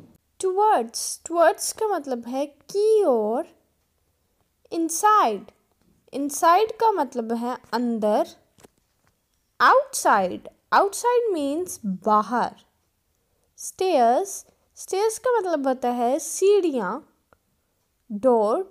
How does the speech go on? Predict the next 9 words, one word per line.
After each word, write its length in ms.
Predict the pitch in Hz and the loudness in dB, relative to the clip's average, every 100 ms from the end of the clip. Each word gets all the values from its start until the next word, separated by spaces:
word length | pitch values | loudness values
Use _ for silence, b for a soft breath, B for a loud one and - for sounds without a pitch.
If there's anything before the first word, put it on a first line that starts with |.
| - | 0
door 200 | 269 359 | 2 2
means 520 | 359 339 381 392 - | -2 -4 -4 -6 -4
दरवाज़ा। 880 | 240 208 190 185 190 202 226 277 427 _ _ _ _ _ _ _ _ _ _ _ - | 0 0 2 2 2 0 0 0 -2 _ _ _ _ _ _ _ _ _ _ _ -10
Window, 760 | 247 330 415 330 254 202 254 | -2 0 2 4 4 4 0
window 460 | 262 262 294 294 392 453 | 0 -2 -2 0 0 0
का 80 | |
मतलब 480 | 427 330 294 269 247 | 0 -2 -2 -4 -2
है 320 | 262 233 208 | 0 0 -2
खिड़की। 760 | 247 - 320 311 - 247 240 | -4 -6 -6 -6 -8 -6 -6